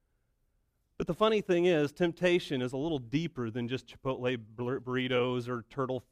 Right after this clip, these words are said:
sundaes or whatever might tempt us. Temptation can go a whole lot deeper than that, can't it? Everybody goes to sleep in the house.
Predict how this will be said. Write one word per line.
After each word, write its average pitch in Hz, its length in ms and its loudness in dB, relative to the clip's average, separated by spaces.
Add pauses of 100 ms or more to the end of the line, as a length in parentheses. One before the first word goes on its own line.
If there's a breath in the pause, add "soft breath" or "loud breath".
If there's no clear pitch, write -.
sundaes 120 760 2
or 117 220 -2
whatever 135 480 2
might 113 300 -4
tempt 135 260 -4
us. 101 160 -12 (380)
Temptation 208 480 4
can 139 100 -2
go 156 180 4
a 110 60 4
whole 185 500 4
lot 139 300 4
deeper 127 260 -2
than 107 140 -10
that, 113 220 -4
can't 104 260 -12
it? - 80 -20 (3500)
Everybody 135 440 0
goes 139 180 -2
to - 80 -20
sleep 135 300 -4
in 123 80 -6
the 127 60 -4
house. 143 400 -2